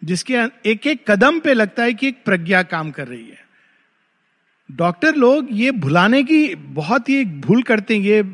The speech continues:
हम लोगों को इस तरह से ट्रीट करते हैं मानो ये मृत मशीन है। बहुत बार मैंने पूछा है लोगों से कि "Is your body alive or dead?"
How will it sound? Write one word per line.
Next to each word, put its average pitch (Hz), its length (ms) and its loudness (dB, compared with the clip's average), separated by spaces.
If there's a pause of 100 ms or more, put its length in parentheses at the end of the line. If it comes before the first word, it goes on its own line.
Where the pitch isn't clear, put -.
हम 165 180 -4
लोगों 208 180 0
को 208 240 0
इस 190 260 -8
तरह 233 180 -2
से 233 140 -4
ट्रीट 226 300 -6
करते 214 300 -4
हैं 269 80 -2
मानो 233 380 -2 (300)
ये 233 160 2
मृत 226 400 2
मशीन 202 460 -4
है। 127 220 -8 (840)
बहुत 147 360 -6
बार 202 220 2
मैंने 190 260 0
पूछा 190 340 -4
है 185 200 -2
लोगों 160 260 -2
से 120 280 -12 (520)
कि 175 400 -2
"Is 160 180 -4
your 220 220 0
body 196 440 0 (500)
alive 214 400 0
or 247 120 4
dead?" 180 260 2